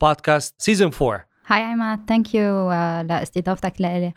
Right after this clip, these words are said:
Speaker 1: إلسا، خب-، أول شي كيف بدي، بدي، uh, uh, س-، يعني بعيط لك إلسا أو دكتور إلسا؟
Speaker 2: لا، أكيد إلسا.
Speaker 1: <laughs> أوكي. So إلسا،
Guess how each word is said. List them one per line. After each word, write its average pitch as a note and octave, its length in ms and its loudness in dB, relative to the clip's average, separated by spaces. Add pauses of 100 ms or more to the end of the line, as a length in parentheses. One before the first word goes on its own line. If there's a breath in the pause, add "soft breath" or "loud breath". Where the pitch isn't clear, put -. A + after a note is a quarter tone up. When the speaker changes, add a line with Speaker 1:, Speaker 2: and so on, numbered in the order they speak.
(160 loud breath)
Speaker 1:
إلسا، E3 560 2
خب-، C#3+ 420 -2
أول D#3 380 0
شي - 140 -4
كيف E3 200 -2
بدي، C#3 300 0
بدي، B2 380 -2
uh, B2+ 80 -6
uh, A2 840 -6
س-، - 180 -10
يعني A#2+ 220 -2
بعيط A#2 340 -4
لك - 220 -2
إلسا D#3 300 0
أو C#3+ 140 -2
دكتور A#2+ 340 -4
إلسا؟ G#2+ 220 -8
Speaker 2:
لا، F3+ 320 2
أكيد F3 280 0
إلسا. F3+ 340 2
Speaker 1:
<laughs> A3 240 4
أوكي. A3 260 2 (440 loud breath)
So - 140 -2
إلسا، E3 720 2